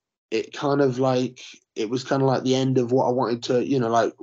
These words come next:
my whole life's plan. I hadn't worked, thought about a job. I hadn't thought about, you know, what I was gonna do with, with any of that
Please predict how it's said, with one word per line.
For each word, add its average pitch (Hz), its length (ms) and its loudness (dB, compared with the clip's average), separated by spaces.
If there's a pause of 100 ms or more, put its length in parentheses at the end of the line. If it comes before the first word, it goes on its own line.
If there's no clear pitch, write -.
my 123 140 0
whole 147 260 2
life's 131 300 2
plan. 123 320 -4
I 104 80 -8
hadn't 131 260 -2
worked, 131 420 0
thought 139 220 0
about 123 240 0
a 113 40 -4
job. 127 400 -2
I 117 80 -6
hadn't 123 260 -4
thought 131 180 0
about, 120 420 0 (760)
you 123 100 0
know, 123 140 4
what 127 200 4
I 127 60 2
was 131 160 0
gonna 123 200 0
do 123 300 2
with, 117 220 0
with 120 180 -2
any 135 240 0
of 107 80 -2
that 113 160 -4